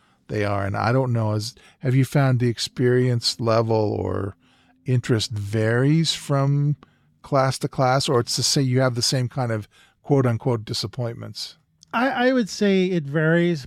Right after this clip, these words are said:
Speaker 2: but it's in, starting to increase, in, increasingly become a little bit more disappointing. If that's, I mean, again, it could be seasonal.
Speaker 1: Yeah.
Speaker 2: It could be the time of day that the,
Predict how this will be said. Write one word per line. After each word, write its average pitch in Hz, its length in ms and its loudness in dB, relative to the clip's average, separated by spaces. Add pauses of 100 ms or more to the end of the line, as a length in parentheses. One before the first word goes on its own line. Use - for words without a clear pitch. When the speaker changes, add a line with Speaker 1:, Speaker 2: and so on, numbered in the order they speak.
Speaker 2:
but 147 260 0 (540)
it's - 720 -8 (360)
in, 160 200 -2
starting 170 440 2
to 160 140 -4
increase, 160 600 -2 (140)
in, 160 320 -2
increasingly 175 800 0
become 175 400 -2
a 170 60 -6
little 170 180 -2
bit 175 140 -6
more 175 180 -4
disappointing. 160 640 -8 (460)
If 143 160 -16
that's, - 680 -12
I 175 40 -2
mean, 175 160 2
again, 185 280 0
it 151 80 2
could 175 160 -2
be 170 80 2
seasonal. 160 720 0 (540)
Speaker 1:
Yeah. 110 280 -6
Speaker 2:
It 110 40 -6
could 156 140 -2
be 151 180 2
the 143 120 0
time 156 380 0
of 131 160 -2
day 151 420 2
that 139 300 -2
the, 131 200 -4